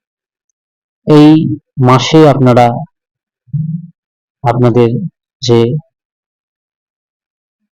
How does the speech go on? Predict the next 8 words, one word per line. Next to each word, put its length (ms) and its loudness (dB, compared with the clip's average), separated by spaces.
উদ্বৃত্ত 640 2
আয় 360 4
বা 120 0
যারা 300 2
উদ্বৃত্ত 460 0
আয় 280 4
করতে 360 2
চান, 160 2